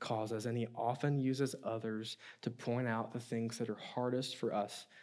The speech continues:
to see. So let's try our absolute best to let him. Let's ask for soft hearts that don't make noise, for humble,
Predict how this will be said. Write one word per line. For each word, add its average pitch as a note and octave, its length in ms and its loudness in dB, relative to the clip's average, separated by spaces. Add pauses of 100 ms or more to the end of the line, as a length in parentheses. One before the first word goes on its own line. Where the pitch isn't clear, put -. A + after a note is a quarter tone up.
(120)
to - 80 -8
see. G2+ 380 -6 (1800)
So - 160 0
let's F3+ 200 4
try B2+ 340 0
our A2 260 0
absolute A#2 720 0
best - 440 -4 (420)
to - 140 -8
let A2 260 2
him. G#2+ 280 -8 (1400)
Let's D3 100 0
ask C#3+ 280 6
for A#2+ 180 2
soft C3+ 540 4
hearts - 640 -4 (280)
that A2+ 240 4
don't B2 240 4
make A#2 240 0
noise, G2+ 580 -4 (760)
for B2 120 -2
humble, C3 680 4